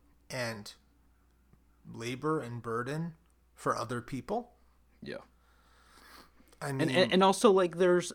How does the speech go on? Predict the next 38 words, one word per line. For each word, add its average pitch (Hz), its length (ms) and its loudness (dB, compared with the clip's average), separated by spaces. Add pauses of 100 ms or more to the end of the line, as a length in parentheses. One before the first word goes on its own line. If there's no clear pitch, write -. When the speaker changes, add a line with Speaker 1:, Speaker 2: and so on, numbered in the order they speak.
Speaker 2:
uh, 139 180 2
um, 147 300 0 (420)
<laughs> - 420 -20
a 143 60 -2
couple 180 340 2
movies 165 380 0
they 139 180 4
Swede 135 920 0 (200)
are, 113 360 4
like, 110 340 -2 (560)
Boys 127 320 4
in 123 80 4
the 113 140 4
Hood 120 280 6
and 101 240 0
When 110 200 2
We 117 80 4
Were 107 140 0
Kings, 95 680 -4 (560)
and 110 180 2
Jack 113 320 4
Black 113 400 2
plays 113 280 0
leads 110 300 0
in 127 100 2
those 120 220 2
movies, 131 640 2
and, 123 360 4 (100)
like, 120 400 -2 (240)
everyone 165 340 8
is 143 120 4
okay 143 260 2
with 135 160 4
that, 113 400 6 (480)
but 123 140 0
then 135 180 6
later 135 360 6
he, 117 280 2